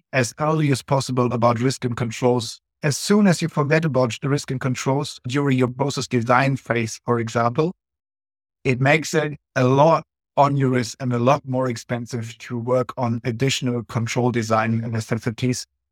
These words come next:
after the fact. So just as an easy example, if you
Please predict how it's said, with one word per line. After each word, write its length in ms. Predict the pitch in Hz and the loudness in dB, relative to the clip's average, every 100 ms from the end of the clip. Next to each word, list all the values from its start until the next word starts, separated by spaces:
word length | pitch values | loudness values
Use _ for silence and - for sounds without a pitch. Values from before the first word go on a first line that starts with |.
| _ 127 | _ 2
after 300 | 123 113 120 | 2 2 -2
the 100 | 113 | -2
fact. 300 | - 113 - | -8 -10 -6
So 220 | 131 139 113 | -2 -2 -2
just 220 | 127 147 | -6 -4
as 140 | 139 | -6
an 80 | 135 | -4
easy 240 | 135 135 123 | -2 -2 -2
example, 440 | 117 135 127 123 | 2 2 2 -2
if 280 | 127 113 - | -4 -6 -4
you 320 | 127 127 | -2 -2